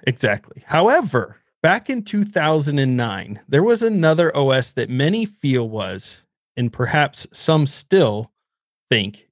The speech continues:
is the best mobile O S ever made on the market. And that O S was called web O S.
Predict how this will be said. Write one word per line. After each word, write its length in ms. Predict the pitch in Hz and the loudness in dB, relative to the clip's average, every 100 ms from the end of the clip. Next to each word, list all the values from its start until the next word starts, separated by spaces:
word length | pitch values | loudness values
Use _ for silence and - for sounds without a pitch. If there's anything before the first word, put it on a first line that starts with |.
| - | -2
is 340 | 135 127 123 - | 0 0 -2 0
the 120 | 143 | 0
best 520 | 131 131 131 - - - | 2 0 0 -4 -14 -4
mobile 480 | 131 127 123 120 - | 0 2 2 0 -2
O 160 | - 120 | 0 0
S 440 | 110 107 - - - | 0 -4 -10 -14 -2
ever 220 | 120 131 | 0 2
made 380 | 120 110 110 - | 2 0 -2 -4
on 140 | 120 113 | -2 2
the 60 | |
market. 400 | 117 151 139 - _ _ _ _ _ | 4 2 0 -8 _ _ _ _ _
And 260 | 120 117 110 | -4 -2 0
that 200 | 143 233 | 0 2
O 160 | 185 135 | 4 2
S 420 | 110 117 - - | 0 -6 -12 -12
was 160 | 127 120 | -10 -8
called 440 | - 123 113 113 _ _ | -2 0 0 -4 _ _
web 260 | _ 123 160 | _ 0 2
O 140 | 123 | 2
S. 300 | 107 - - | -2 -10 -20